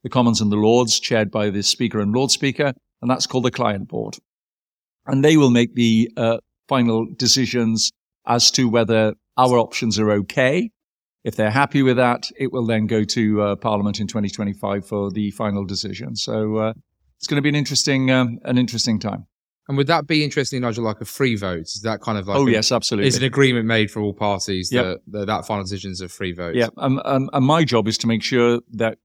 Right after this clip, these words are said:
Speaker 1: you and other parliamentarians get as much information as you possibly can in order for you to make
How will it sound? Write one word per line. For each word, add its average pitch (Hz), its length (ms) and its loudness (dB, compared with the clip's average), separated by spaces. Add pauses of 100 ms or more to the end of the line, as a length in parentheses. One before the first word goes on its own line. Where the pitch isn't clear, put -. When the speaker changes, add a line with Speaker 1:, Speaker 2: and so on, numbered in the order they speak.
Speaker 1:
you 127 580 2
and 110 160 -2
other 110 240 0
parliamentarians 110 800 0
get 110 160 -4
as 104 120 -4
much 131 440 0
information 117 580 -2
as 104 100 -4
you 110 100 -4
possibly 110 500 -2
can 104 420 -6 (560)
in 113 120 2
order 113 360 4
for 117 120 -4
you 117 180 2
to 113 160 0
make 110 220 0